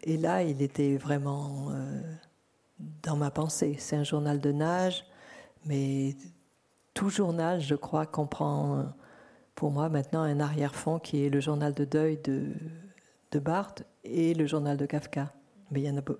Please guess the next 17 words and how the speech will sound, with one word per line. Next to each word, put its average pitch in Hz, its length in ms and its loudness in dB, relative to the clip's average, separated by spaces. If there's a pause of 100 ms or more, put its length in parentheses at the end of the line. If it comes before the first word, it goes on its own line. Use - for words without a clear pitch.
(120)
beaucoup 170 260 -8
d'autres, 180 240 -2
mais 147 80 -2
pour 151 220 -4
moi, 156 160 -2
c'est 147 240 0
ces - 480 0
deux-là 156 600 2 (100)
qui, 143 440 -2 (1600)
qui - 220 -2
disent 180 260 2
aussi 202 540 2 (320)
comment 170 260 2
tenir 170 380 2
un 165 80 2
journal, 175 580 2
c'est 180 500 0